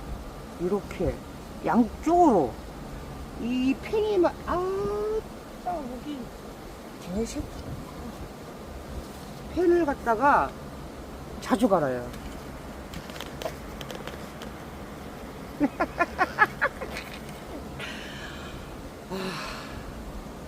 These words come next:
가을이 오겠죠? 올 거야. 뭐, 지네가 안 오면 어쩔 건데.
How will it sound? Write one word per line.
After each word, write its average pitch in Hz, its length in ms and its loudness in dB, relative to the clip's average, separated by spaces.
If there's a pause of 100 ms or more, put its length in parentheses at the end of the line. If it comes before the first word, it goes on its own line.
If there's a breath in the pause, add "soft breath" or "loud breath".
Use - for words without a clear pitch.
(600)
가을이 233 300 2
오겠죠? 208 520 2 (1120)
올 262 140 0
거야. 233 640 10
뭐, 202 280 4
지네가 226 380 0
안 220 80 2
오면 202 140 4
어쩔 - 160 -4
건데. 135 560 -2